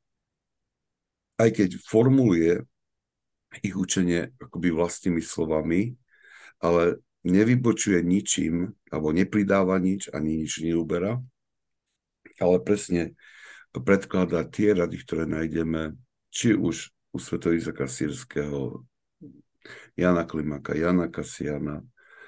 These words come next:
alebo ostatných tých svätých učiteľov duchovného života, ktorých nájdeme predovšetkým vo Filokálii.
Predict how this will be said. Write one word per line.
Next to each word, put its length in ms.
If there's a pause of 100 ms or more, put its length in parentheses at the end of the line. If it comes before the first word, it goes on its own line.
(200)
alebo 240
ostatných 480
tých 240
svätých 640
učiteľov 480
duchovného 400
života, 400
ktorých 360
nájdeme 440
predovšetkým 640
vo 80
Filokálii. 800